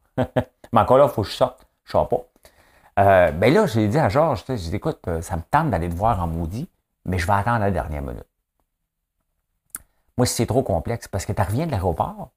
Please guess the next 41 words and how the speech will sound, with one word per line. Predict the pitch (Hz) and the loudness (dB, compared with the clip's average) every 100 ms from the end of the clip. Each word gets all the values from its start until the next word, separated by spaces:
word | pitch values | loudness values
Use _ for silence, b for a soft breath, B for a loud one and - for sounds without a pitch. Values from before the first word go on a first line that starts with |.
| _ _ _ _ - | _ _ _ _ -2
et | 104 | 2
là, | 165 | 2
tu | - | 0
dis, « | 90 92 - - | -4 -4 -8 -12
Tu | - | -6
te | |
fais | 107 | -4
tester ? » « | 95 - - 311 - - | -2 -4 -4 -6 -8 -12
Oh | - | -6
non, | 101 | -4
non, | 73 73 | -4 -6
non, | 73 | -6
non, | 107 107 | -6 -8
t'en | - 71 | -6 -4
vas | 87 | 0
pas, | 131 92 | 0 0
tu | |
te | - | 0
fais | 104 | -2
tester, | 85 - 131 | -2 -2 -2
t'en | 76 | -2
vas | 80 | -4
chez | - | -4
vous. » « | 104 143 - 78 | -6 -6 -10 -8
Non, | |
non, | 73 82 | -6 -4
non. | 98 117 _ - | -6 -8 _ -4
Une | 107 | 0
navette | 87 85 139 - - _ _ _ - | 2 4 4 2 -10 _ _ _ -2
avec | 92 87 | 0 0
tous | - 117 | 0 0
les, | 92 90 82 | 0 0 0
euh, | 76 69 69 69 - _ _ _ _ _ _ - | -2 -4 -6 -8 -12 _ _ _ _ _ _ -6
futurs | 104 - 117 104 | -4 0 0 2
covidiens | 113 101 98 95 107 131 _ _ _ - - _ _ - | 2 2 2 0 -2 -4 _ _ _ -16 -16 _ _ 2
dans | 139 139 | 4 6
un | 120 | 4
hôtel, | 90 78 98 160 190 _ _ | 2 0 -4 -6 -12 _ _
t'attends | - - 113 | -2 2 2
ton | 104 98 | 2 -2
test. » | - 76 - - | -4 -8 -10 -20